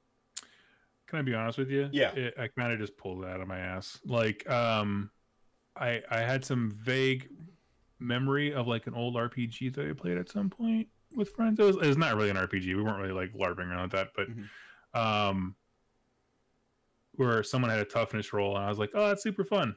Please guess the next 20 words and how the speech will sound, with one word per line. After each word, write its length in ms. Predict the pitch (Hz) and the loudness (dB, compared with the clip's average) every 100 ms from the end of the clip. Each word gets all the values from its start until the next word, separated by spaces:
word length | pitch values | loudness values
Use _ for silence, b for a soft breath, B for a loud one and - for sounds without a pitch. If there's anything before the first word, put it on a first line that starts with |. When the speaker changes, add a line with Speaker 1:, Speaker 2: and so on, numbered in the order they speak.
| - | -4
Speaker 1:
And 180 | 120 107 | -4 -2
so, 260 | 110 101 | 0 0
yeah, 200 | 107 107 | 0 0
it 120 | 110 110 | -2 -4
just 140 | 113 | -2
came 160 | 131 117 | -2 0
from 360 | 120 110 110 | 0 0 -2
basically 460 | 147 151 139 127 113 | 0 0 2 4 2
kind 160 | 131 117 | 0 0
of 80 | |
a 60 | 101 | -2
conglomeration 560 | - 107 113 107 - 101 | -4 -4 0 0 0 0
of 40 | |
having 180 | 107 98 | 0 0
a 40 | |
toughness 340 | - 127 127 117 | -2 0 0 0
stat 260 | 123 113 | 0 0
and 180 | 113 104 | -2 0
then, 240 | 104 98 - b b b b b b - | 0 -2 -4 b b b b b b -2
uh, 240 | 104 92 | 0 -2